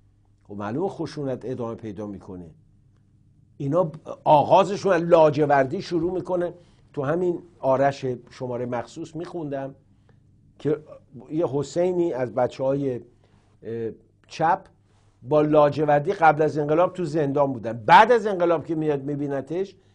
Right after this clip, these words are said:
تسریع می‌کنه در کشتنش. این رژیمه که نه معرفت، نه گذشته، نه سابقه، نه دوستی، هیچ چی سرشون نمیشه.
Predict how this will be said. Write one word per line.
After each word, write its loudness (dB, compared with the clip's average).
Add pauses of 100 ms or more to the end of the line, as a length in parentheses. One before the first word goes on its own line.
(180)
تسریع -2
می‌کنه -2
در 0
کشتنش. -8 (680)
این 0
رژیمه 0
که -2
نه 2
معرفت، 4
نه 0
گذشته، -4
نه 0
سابقه، -2
نه -2
دوستی، -8 (260)
هیچ -20
چی -20
سرشون -16
نمیشه. -20